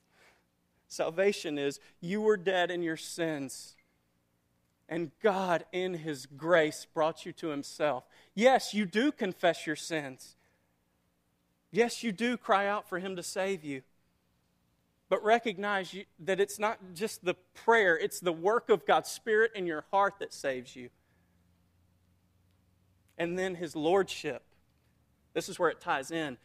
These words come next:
His lordship determines your life. And so this is how you can look at your life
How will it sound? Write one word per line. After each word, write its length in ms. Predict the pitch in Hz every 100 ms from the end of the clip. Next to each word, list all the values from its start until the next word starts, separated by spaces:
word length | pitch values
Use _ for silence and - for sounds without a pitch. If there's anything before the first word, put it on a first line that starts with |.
| _ _
His 180 | 180 165
lordship 600 | 175 208 175 - 147 -
determines 480 | 143 175 165 143
your 120 | 123 123
life. 280 | 127 123 - _ _ _ _ _ _ _ _ _ _ _ _
And 120 | 156
so 140 | - 180
this 200 | 220 294
is 120 | 240
how 180 | 233 202
you 160 | 208
can 260 | 208 190 151
look 220 | 214 240
at 140 | 226
your 120 | 196 175
life 380 | 190 214 151